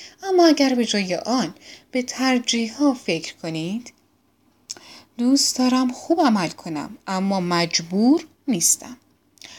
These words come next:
قبل از سخنرانی دلواپس خواهید بود و اگر آن را خراب کنید، دلسرد خواهید شد. اما به آن اجازه نخواهید داد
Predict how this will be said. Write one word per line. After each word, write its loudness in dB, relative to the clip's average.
قبل 2
از 6
سخنرانی 0
دلواپس 0
خواهید -14
بود -20
و -2
اگر 4
آن 4
را 0
خراب -4
کنید، -6
دلسرد 4
خواهید -10
شد. -10
اما 4
به 4
آن 2
اجازه 0
نخواهید -2
داد -2